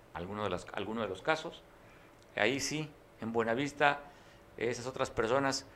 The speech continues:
cuidaron, cuidan a la ciudadanía y a este tipo lo identifican como ladrón, lo dejan en pelotas y le cuelgan este letrero,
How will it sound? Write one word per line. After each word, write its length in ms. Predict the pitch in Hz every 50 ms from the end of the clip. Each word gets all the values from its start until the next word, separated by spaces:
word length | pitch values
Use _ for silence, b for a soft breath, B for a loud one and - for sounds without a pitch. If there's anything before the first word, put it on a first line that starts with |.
| B B B B B B B - -
cuidaron, 600 | - 131 135 135 156 170 170 160 147 147 151 147 151 - - - - -
cuidan 260 | - 139 143 143 139 131
a 40 |
la 120 | 123 117 104
ciudadanía 580 | - 123 120 123 127 139 147 156 165 165 - - - -
y 100 | - 120
a 40 | 135
este 200 | 143 - 143 131
tipo 320 | - - 135 - - 131
lo 80 | 117 110
identifican 600 | 107 107 107 107 113 - 156 151 - 147 131 120
como 240 | - 117 104 101 104
ladrón, 520 | 101 101 104 117 139 160 175 180 180 180 - - - B B B B B B B - - - -
lo 300 | - 107 104 107 110 110
dejan 300 | 135 151 - 143 135 127
en 120 | 113 104
pelotas 720 | 101 - 113 110 127 151 170 165 - 180 180 - - - - - - - - - - -
y 100 | - 113
le 140 | 107 113 107
cuelgan 320 | - 135 139 135 131 127
este 200 | 127 123 - - 117
letrero, 520 | 107 101 - - - 117 113 113 104 -